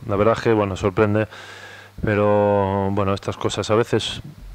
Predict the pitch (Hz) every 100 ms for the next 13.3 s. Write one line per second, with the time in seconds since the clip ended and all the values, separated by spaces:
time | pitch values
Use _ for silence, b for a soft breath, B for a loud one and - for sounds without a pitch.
0 | - - - 113 107 107 107 104 107 -
1 | 104 110 101 104 107 104 101 98 90 127
2 | 113 113 107 107 101 92 B B B B
3 | B - 110 - 117 104 - - - -
4 | - 107 107 101 110 113 110 104 101 101
5 | 98 87 104 - 113 110 101 101 101 98
6 | 95 120 110 104 101 98 95 98 92 95
7 | 92 90 92 90 - 107 98 - 98 90
8 | 107 104 95 98 101 104 104 - 107 110
9 | B B B B B - 104 101 110 104
10 | 101 98 95 98 101 101 101 87 98 95
11 | 92 95 92 90 85 - - - - -
12 | 104 110 110 101 98 92 95 113 101 90
13 | 92 107 98